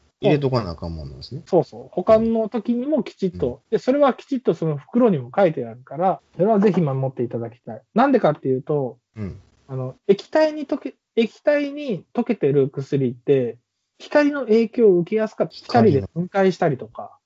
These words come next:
Speaker 1: うん。
Speaker 2: うん。するの。で、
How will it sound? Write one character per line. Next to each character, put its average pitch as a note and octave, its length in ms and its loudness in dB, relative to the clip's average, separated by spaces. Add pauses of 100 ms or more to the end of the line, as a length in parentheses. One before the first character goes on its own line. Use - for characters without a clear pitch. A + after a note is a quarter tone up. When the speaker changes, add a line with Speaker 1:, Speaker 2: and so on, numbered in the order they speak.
Speaker 1:
う G2+ 80 -10
ん。 F2 240 -12 (600)
Speaker 2:
う C3 40 -8
ん。 A#2 260 -10 (520)
す - 180 -2
る C3 100 0
の。 A#2+ 120 -18 (440)
で、 F#3 180 6